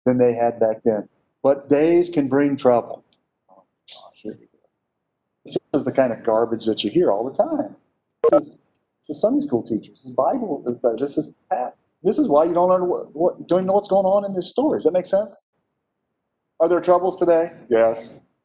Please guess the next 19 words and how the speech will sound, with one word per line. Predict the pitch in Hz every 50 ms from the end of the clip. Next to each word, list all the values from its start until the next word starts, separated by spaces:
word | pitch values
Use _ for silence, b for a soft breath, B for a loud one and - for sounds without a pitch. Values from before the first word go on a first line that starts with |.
| _ _ _ _ _ _ _ _ _ _ _ -
Are | 139 131 127
they | 127 127 123
the | 120 117
same | - 147 147 147
troubles | 151 151 143 143 135 135
as | 139 135
Israel? | 131 131 131 135 135 131
No. | 123 113 110 110 107 107 110 113 110 - - _ _ _ _ _ _ _ _ _ _ _ _ _ _ _ _ _ _ _ _ _ _ _ _ _ _ _ _ _ _ _ _ -
Did | 120 123
you | 131
have | 139 135
to | 135 131
have | 135 123
a | 110
Bible | 110 123 123 127 123 123
verse | 123 127 127 123 -
to | -
know | 127 127 127 127
that? | 123 123 127 127 - -